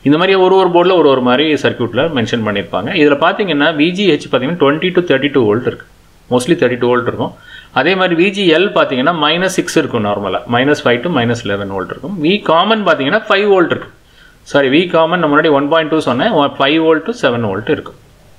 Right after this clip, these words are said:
புரியுங்களா? வி காமன்ங்கிறது எல்லா டிரான்சிஸ்டருக்கும் காமனா கொடுத்துருவாங்க. வி ரெஃபரன்ஸ் அது ஒரு டுவெல் வோல்ட் இருக்கு. இதுதான் இந்த ரெஃபரன்ஸ் வோல்ட்டை தான் நம்ம ரெசிஸ்டர் மூலியமா டிவைட் பண்ணி காமா வோல்ட்ஸா நம்ம பிரிச்சு எடுத்துக்கிறோம். காமா வோல்ட் பாத்தீங்கன்னா ஒன் வோல்ட்ல இருந்து ஃபோர்டீன் வோல்ட் வந்துரும்.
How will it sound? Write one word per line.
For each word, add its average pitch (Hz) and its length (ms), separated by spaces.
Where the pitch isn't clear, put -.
புரியுங்களா? 151 280
வி 180 140
காமன்ங்கிறது 180 580
எல்லா 180 400
டிரான்சிஸ்டருக்கும் 165 760
காமனா 151 380
கொடுத்துருவாங்க. 101 400
வி 202 100
ரெஃபரன்ஸ் 147 520
அது 170 240
ஒரு 151 240
டுவெல் 143 200
வோல்ட் 151 260
இருக்கு. 185 340
இதுதான் 170 320
இந்த 143 140
ரெஃபரன்ஸ் 151 440
வோல்ட்டை 170 260
தான் 196 180
நம்ம 135 260
ரெசிஸ்டர் 147 520
மூலியமா 151 320
டிவைட் 139 340
பண்ணி 143 320
காமா 156 420
வோல்ட்ஸா 123 300
நம்ம 139 200
பிரிச்சு 120 200
எடுத்துக்கிறோம். 92 360
காமா 185 320
வோல்ட் 151 200
பாத்தீங்கன்னா 123 400
ஒன் 156 320
வோல்ட்ல 151 260
இருந்து 135 280
ஃபோர்டீன் 127 340
வோல்ட் 101 260
வந்துரும். 95 400